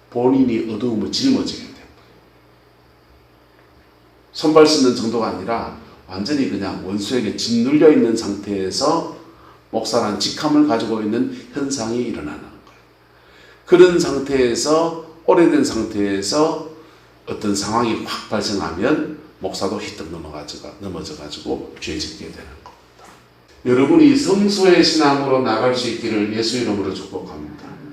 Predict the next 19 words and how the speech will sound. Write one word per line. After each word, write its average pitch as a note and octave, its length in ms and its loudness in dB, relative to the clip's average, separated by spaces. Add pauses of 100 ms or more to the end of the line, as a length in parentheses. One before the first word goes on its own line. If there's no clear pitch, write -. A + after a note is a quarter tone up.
(160)
여기는 G2 600 -4 (340)
하나님이 F#2+ 640 -4
특별한 C3 600 -6
은총의 A2+ 480 -4
역사가 - 460 -8
풀어지는데 E2+ 680 -14 (1000)
세상 G#3 480 2
사람들에 C#3 640 2
비하면 G2+ 800 -2 (160)
뜰의 A#3 260 6
신앙도 B2 640 0
굉장히 - 480 -8
좋은 A2+ 260 -4
겁니다. - 460 -8 (380)
할렐루야! B2 600 -2 (600)
뜰의 G#3 300 6
신앙은 B2+ 760 0
축복이 - 440 2
뭐냐? F2 520 -6